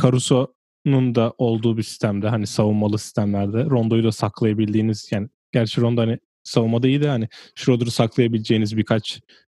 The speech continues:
sistem ve oyuncu parçası da var. Avery Bradley de sanırım o daha karar vermedi ama o da hani kalırsa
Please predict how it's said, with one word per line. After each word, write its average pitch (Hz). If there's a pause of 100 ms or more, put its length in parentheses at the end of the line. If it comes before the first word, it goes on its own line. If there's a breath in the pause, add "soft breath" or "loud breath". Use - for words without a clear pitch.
sistem 117
ve 117
oyuncu 113
parçası 117
da 98
var. 101
Avery 110
Bradley 113
de 98 (520)
sanırım 107 (580)
o 123
daha 117
karar 123
vermedi 123
ama 123
o 113
da 117 (140)
hani 107
kalırsa 117